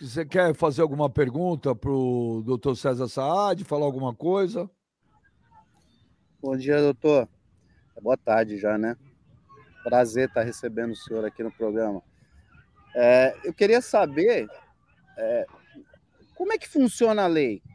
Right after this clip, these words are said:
Speaker 2: Que que, qual que é o artigo que, que ele vai responder? Né? Se realmente já descobriu também a pessoa, o torcedor que realmente cometeu, ou pegaram um lá por, pra, pra falar que,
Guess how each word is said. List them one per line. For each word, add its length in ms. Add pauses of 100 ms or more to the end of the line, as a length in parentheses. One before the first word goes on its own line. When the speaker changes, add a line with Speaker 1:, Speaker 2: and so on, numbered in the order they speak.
(320)
Speaker 2:
Que 120
que, 160
qual 260
que 140
é 40
o 80
artigo 800 (640)
que, 400 (100)
que 120
ele 160
vai 180
responder? 840 (440)
Né? 160
Se 120
realmente 520
já 180
descobriu 640
também 360
a 60
pessoa, 560 (340)
o 120
torcedor 760
que 140
realmente 460
cometeu, 600 (760)
ou 120
pegaram 640
um 260
lá 240
por, 300
pra, 180
pra 200
falar 420
que, 580